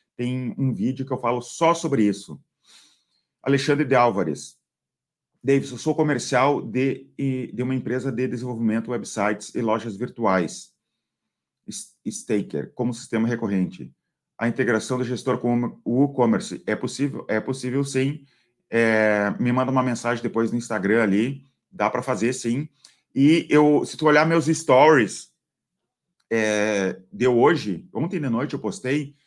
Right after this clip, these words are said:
num dos stories tem o link da A P I do e-gestor. Tá? A A P I é pública, é só, é, começar a programar em cima e fazer a integração.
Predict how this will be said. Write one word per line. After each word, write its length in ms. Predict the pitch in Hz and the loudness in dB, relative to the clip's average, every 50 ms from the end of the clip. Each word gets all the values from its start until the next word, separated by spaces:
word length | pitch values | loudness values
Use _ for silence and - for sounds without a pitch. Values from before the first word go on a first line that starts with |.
| _ _ _ _ _ _ _ _ _ _ _ _ _ _ | _ _ _ _ _ _ _ _ _ _ _ _ _ _
num 240 | 131 131 151 185 190 | 0 2 2 2 2
dos 140 | 180 151 | 0 0
stories 640 | 135 135 135 - 131 120 127 135 147 151 156 - - | -2 -4 -4 -2 2 2 4 4 4 2 0 -4 -10
tem 240 | - _ 147 147 151 | -10 _ -4 -2 0
o 60 | 156 | 0
link 340 | 143 123 127 143 160 143 156 | 0 0 0 -2 -2 -2 -4
da 340 | - 131 139 131 135 143 160 | -4 0 0 2 2 2 2
A 40 | 160 | 0
P 180 | - - 156 | -2 -2 0
I 300 | 139 123 117 127 143 147 | 0 2 2 0 0 -2
do 160 | - - 143 | -2 -2 -2
e-gestor. 680 | 147 131 151 156 139 - - 120 110 113 110 110 - - _ _ _ _ _ _ _ _ _ _ _ | -2 -2 -2 -6 -6 -6 -2 0 0 0 0 -2 -6 -14 _ _ _ _ _ _ _ _ _ _ _
Tá? 220 | - 120 123 135 135 147 127 - | -2 0 0 0 0 -2 0 0
A 180 | 123 120 117 | 2 2 2
A 40 | 117 | 0
P 140 | - - 135 | 0 -2 -2
I 140 | 131 131 131 | 0 0 -2
é 60 | 123 | -2
pública, 640 | - - 165 175 175 202 208 202 214 196 196 - 196 - | 2 2 2 2 4 2 0 0 0 -2 -2 -2 -4 -6
é 80 | 143 139 | -6 -6
só, 500 | 139 - - 143 147 165 185 185 - - _ _ _ _ _ _ _ _ _ _ _ | -6 -4 -2 0 0 0 0 -2 -8 -14 _ _ _ _ _ _ _ _ _ _ _
é, 440 | - 131 131 127 127 131 127 127 127 | -4 -2 -2 0 0 0 0 -2 -2
começar 300 | - 151 147 139 156 135 | -2 -2 -2 -2 -2 -4
a 20 | |
programar 360 | - 151 156 151 147 143 147 151 | -2 0 0 0 0 0 -2 -2
em 60 | 151 | -4
cima 500 | 147 - 139 151 160 170 180 190 180 185 - | -4 -4 -4 -4 -2 -2 -2 -4 -4 -4 -6
e 160 | 165 170 185 | -6 -6 -4
fazer 480 | 170 175 165 175 147 - 117 135 143 | -4 -2 -2 -2 -2 -2 -2 0 0
a 80 | 147 151 | 0 0
integração. 680 | 147 147 156 139 160 165 160 - 117 98 98 92 95 | -2 -4 -4 -4 -4 -4 -4 -4 -4 -2 -2 -4 -6